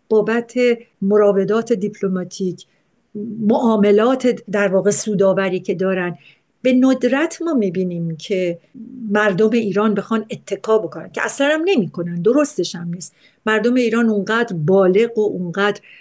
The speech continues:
قدرتمند هستن که خودشون بتونن این گفتمان حقوق بشر رو با عمل اجتماعیشون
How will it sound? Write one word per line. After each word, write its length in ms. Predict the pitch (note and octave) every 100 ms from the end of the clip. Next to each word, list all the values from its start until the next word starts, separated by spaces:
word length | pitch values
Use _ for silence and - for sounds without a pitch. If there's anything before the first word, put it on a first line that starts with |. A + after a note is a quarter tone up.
| -
قدرتمند 680 | G#3+ F3+ G#3 - G#3+ B3+ B3+
هستن 460 | A3+ G#3 - F#3+ F#3+
که 100 | F#3
خودشون 640 | - B3+ C#4 C4 A#3 G#3
بتونن 560 | A3+ A#3 G#3+ G#3 G3 G3 - - _
این 300 | C4+ C#4+ C4
گفتمان 640 | G#3 G#3+ - G#3 F#3+ F#3+
حقوق 340 | F3+ F3 E3+ F3+
بشر 520 | F3 F3+ - A#3+ A#3+
رو 360 | G3 G3+ F#3+ F#3
با 140 | A3
عمل 280 | C4 B3+ B3+
اجتماعیشون 1000 | A3 G#3 - - G3 F#3 - F#3 - F#3